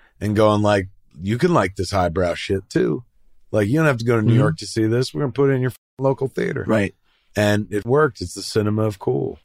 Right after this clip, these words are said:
Speaker 2: And we'd never seen a movie like this, too. You gotta keep that in mind.
Speaker 1: And
Speaker 2: Like
Speaker 1: yet, if you've been, lived long enough and you're a big fan of Hollywood, you have seen a movie like this many, many times.
Speaker 2: Hmm.
Speaker 1: Like, it has the familiarity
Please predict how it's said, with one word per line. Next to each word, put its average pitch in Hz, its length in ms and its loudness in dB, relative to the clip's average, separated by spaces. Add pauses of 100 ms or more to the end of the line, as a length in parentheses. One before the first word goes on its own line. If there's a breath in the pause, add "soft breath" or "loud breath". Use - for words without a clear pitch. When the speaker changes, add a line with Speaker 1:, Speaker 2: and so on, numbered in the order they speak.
(100)
Speaker 2:
And 139 100 4
we'd 143 120 6
never 139 300 6
seen 120 460 4
a - 60 -2
movie 101 280 4
like 95 220 0
this, 92 180 -4
too. - 140 0
You 101 80 4
gotta 95 160 2
keep 98 220 -2
that 95 140 2
in 98 60 2
mind. 104 180 4
Speaker 1:
And 131 80 2
Speaker 2:
Like 135 80 4
Speaker 1:
yet, 160 200 4 (480)
if 123 240 2
you've 127 260 2
been, 120 180 2
lived 117 340 4
long 143 300 4
enough 104 420 0 (340)
and 110 180 2
you're 107 200 4
a 98 40 -2
big 98 240 0
fan 110 240 2
of 104 60 2
Hollywood, 107 520 2 (440)
you 135 180 2
have 202 260 2
seen 90 260 -4
a 80 40 -4
movie 73 280 -8
like 71 280 -8
this - 320 -10
many, 92 520 0
many 87 340 -2
times. 165 420 2
Speaker 2:
Hmm. 107 60 2
Speaker 1:
Like, 95 160 -2 (300 soft breath)
it 117 160 2
has 123 300 2
the 113 80 -2
familiarity 131 1080 2